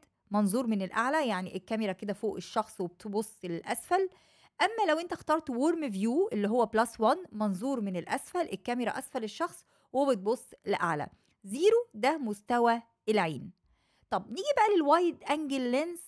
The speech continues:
لو انت هتعمل عليه علامة صح، دي معناها عدسة واسعة. لو فعلت علامة الصح دي الكاميرا هتلتقط مجال أوسع من المعتاد، يعني هتقدر تلتقط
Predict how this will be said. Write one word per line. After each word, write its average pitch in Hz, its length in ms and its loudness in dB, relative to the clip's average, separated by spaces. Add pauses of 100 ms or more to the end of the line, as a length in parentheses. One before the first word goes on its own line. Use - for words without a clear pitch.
(160)
لو 214 140 6
انت 320 200 -2 (120)
هتعمل 254 300 -2
عليه 220 200 2
علامة 226 320 2 (100)
صح، - 340 -4
دي 220 160 -4
معناها 302 460 2
عدسة 240 460 4
واسعة. 185 380 0 (360)
لو 208 100 4
فعلت 226 400 2
علامة 359 320 4
الصح 262 380 0
دي 220 260 -2
الكاميرا 254 560 0
هتلتقط 220 640 -4
مجال 220 420 -2
أوسع 302 500 0
من 233 180 0
المعتاد، 196 520 -4 (600)
يعني 196 360 2
هتقدر 254 400 0
تلتقط 302 560 -2